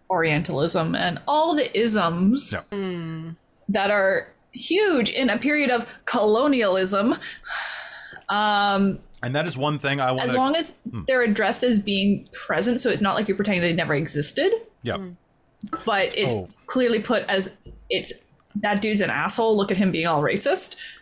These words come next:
Speaker 1: And then we can kind of be the more enlightened, which again is a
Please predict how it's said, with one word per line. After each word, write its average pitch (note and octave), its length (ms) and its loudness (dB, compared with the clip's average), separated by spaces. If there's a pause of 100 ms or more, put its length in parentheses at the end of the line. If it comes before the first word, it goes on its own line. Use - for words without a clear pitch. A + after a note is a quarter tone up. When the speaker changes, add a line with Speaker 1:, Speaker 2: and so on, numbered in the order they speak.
(1080)
Speaker 1:
And A3+ 80 0
then G#3 120 2
we G3 100 2
can G3 160 0
kind G3+ 120 0
of F#3 80 0
be F#3+ 120 0
the F3+ 100 2
more E3 180 0
enlightened, E4 800 -2 (220)
which - 260 -2
again C#4+ 240 0
is B3+ 160 0
a A#3 100 -2